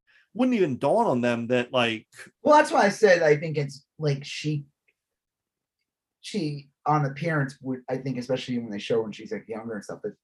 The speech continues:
Speaker 2: she would fall under
Speaker 1: Yeah.
Speaker 2: in some way. I'm not saying that she has, like, a severe case or
Speaker 1: No, no.
Speaker 2: anything. It's more like just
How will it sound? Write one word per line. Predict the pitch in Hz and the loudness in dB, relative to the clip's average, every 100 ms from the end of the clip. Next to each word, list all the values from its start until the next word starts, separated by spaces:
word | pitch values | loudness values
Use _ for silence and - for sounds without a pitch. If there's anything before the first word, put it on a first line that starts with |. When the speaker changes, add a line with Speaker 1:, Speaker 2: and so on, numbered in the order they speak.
| _ _ - | _ _ -20
Speaker 2:
she | - 156 | -10 -6
would | 139 | -6
fall | - - 151 143 120 120 _ 127 | -8 0 2 4 2 -6 _ -6
under | 127 123 117 | -6 -2 2
Speaker 1:
Yeah. | 147 120 | 4 2
Speaker 2:
in | 101 | -2
some | - - 110 | -12 -14 -8
way. | 120 95 92 | -6 -6 -4
I'm | 143 | -2
not | 143 - | -4 -4
saying | 135 123 | -6 -6
that | 113 104 | -8 -8
she | 107 | -10
has, | 101 | -10
like, | - | -14
a | |
severe | - - 104 87 | -18 -10 -6 -6
case | - 123 117 117 - | -6 -6 -4 -6 -4
or | - | 0
Speaker 1:
No, | 330 165 | 2 2
no. | 135 95 _ - | 0 -2 _ 0
Speaker 2:
anything. | 143 151 151 120 120 | 4 6 4 2 0
It's | 123 - 131 | -8 -6 0
more | 135 131 127 | 4 4 4
like | 120 113 | 2 0
just | - 117 - | -4 -4 -6